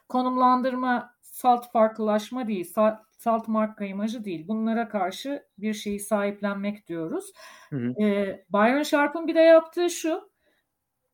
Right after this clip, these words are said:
Speaker 1: konumlandırmaya alternatif olarak sunduğu ayrışmak, distinctiveness dediği şey var ya,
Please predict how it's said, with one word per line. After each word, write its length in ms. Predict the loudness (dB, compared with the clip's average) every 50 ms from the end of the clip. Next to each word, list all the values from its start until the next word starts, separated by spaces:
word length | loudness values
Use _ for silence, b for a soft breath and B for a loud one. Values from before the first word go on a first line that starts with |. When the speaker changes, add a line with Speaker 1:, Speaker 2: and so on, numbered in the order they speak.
| _ _ _
Speaker 1:
konumlandırmaya 840 | -6 0 2 2 2 2 0 0 0 -2 -2 -2 0 0 2 2 2
alternatif 540 | 2 2 0 -2 -2 -2 -2 -4 -6 -4 -2
olarak 380 | 0 0 2 2 0 0 -2
sunduğu 560 | -6 -12 -10 -10 -8 -6 -4 -4 -4 -2 0
ayrışmak, 680 | 2 2 2 2 0 -2 -6 -6 -6 -4 -4 -6 -6 -8
distinctiveness 880 | -10 -10 -8 -8 -8 -10 -10 -8 -8 -8 -6 -4 -4 -6 -6 -6 -8 -8
dediği 260 | -6 -6 -4 -4 -6 -6
şey 240 | -4 -6 -6 -4
var 180 | -4 -4 -4 -4
ya, 300 | -4 -4 -6 -6 -8 -10